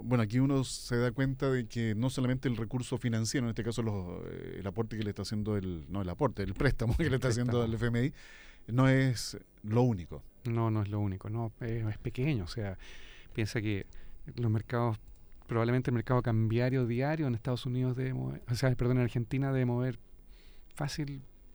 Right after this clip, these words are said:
Speaker 2: diez mil, veinte mil millones de dólares diarios. De eso estamos hablando. Entonces, claro, el préstamo es importante porque resuelve el problema fiscal, pero, eh, los volúmenes que se manejan de, de compra y venta de moneda extranjera y de flu-, flujos de capitales desde y hacia la economía argentina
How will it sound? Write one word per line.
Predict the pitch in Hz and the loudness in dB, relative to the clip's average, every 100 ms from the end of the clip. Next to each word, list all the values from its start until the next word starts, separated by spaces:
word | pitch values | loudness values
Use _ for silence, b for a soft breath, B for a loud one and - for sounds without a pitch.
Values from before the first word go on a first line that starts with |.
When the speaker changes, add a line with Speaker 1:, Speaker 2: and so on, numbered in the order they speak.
| - | -14
Speaker 2:
diez | 151 143 123 | -10 -6 -2
mil, | 131 143 139 131 | 2 2 2 -2
veinte | 131 127 | -2 -2
mil | 131 | 0
millones | 131 135 131 127 | 0 0 -2 -4
de | |
dólares | 131 131 127 113 131 | -4 -4 -6 -8 -6
diarios. | 113 131 135 98 - b b b b b b - | -2 -2 -2 -8 -12 b b b b b b -14
De | 107 110 | -8 -8
eso | - | -6
estamos | 127 123 | -4 -2
hablando. | 123 131 107 | 0 -2 -2
Entonces, | 107 120 - 123 117 - - b b b b | -6 -8 -4 -2 -4 -8 -14 b b b b
claro, | 135 120 - | -8 -6 -6
el | 139 110 | -8 -4
préstamo | 127 131 135 135 | -2 0 0 0
es | |
importante | - - 151 147 131 | 0 0 0 2 -2
porque | 127 | -2
resuelve | 117 - 135 | -2 2 0
el | |
problema | 127 120 127 | 2 0 0
fiscal, | 120 113 160 147 - | -2 -2 0 0 0
pero, | 107 - - B B B B | -6 -6 -10 B B B B
eh, | - 110 - | -6 -6 -4
los | 110 131 - | -4 -4 0
volúmenes | 123 135 202 208 - | 4 6 6 4 2
que | 156 | -2
se | 151 | -2
manejan | 147 151 156 139 | 0 -2 -2 -2
de, | 127 120 57 - | -4 -4 -6 -6
de | - 120 - - | -6 -6 -6 -6
compra | 143 135 143 | -6 -4 -2
y | |
venta | 139 139 | -2 -2
de | |
moneda | 131 135 | -2 -2
extranjera | 127 120 - 139 139 | -2 -4 -2 -2 -2
y | |
de | |
flu-, | 113 - - - | -4 -6 -8 -8
flujos | - 143 - 139 | -4 -4 0 0
de | |
capitales | 131 123 127 135 127 | 0 -2 -2 -2 0
desde | 135 131 135 | 0 0 0
y | 135 | -2
hacia | 131 117 | -4 -4
la | |
economía | - 131 135 131 | -4 -4 -4 -4
argentina | 131 127 135 135 | -4 -2 -2 -2